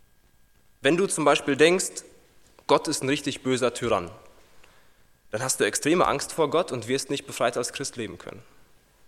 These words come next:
Wenn du von Gott denkst, dass er locker über Sünde hinwegsieht und dass alles schon okay ist, dann,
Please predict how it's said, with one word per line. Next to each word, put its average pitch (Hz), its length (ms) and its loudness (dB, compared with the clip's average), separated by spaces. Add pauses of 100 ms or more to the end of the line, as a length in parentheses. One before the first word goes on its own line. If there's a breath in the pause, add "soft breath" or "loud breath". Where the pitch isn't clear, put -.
(680)
Wenn 123 160 2
du 127 80 0
von 127 200 -2
Gott 123 220 2
denkst, 131 320 4
dass 113 160 -2
er 110 100 4
locker 139 300 4
über 123 240 6
Sünde 131 260 2
hinwegsieht 170 640 0
und 123 100 -2
dass 110 120 -2
alles 127 220 0
schon 127 180 -2
okay 127 340 0
ist, - 220 -2
dann, 135 220 2